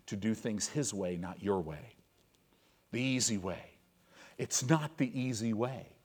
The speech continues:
The Bible says that faith is a rest. It says the way of a transgressor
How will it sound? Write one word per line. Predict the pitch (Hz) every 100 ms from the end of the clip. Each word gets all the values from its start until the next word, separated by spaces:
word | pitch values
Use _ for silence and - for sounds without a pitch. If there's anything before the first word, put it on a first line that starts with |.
| - - -
The | 131
Bible | 139 185 190 151
says | - - 107 107 104
that | 131 110
faith | - - 160 175 95 -
is | 87
a | 98
rest. | 101 156 98 - - - -
It | - 110
says | - - 170 147 -
the | 113
way | 101 117 156 170 185 -
of | 117
a | 117
transgressor | - 117 110 101 98 131 160 - 107 80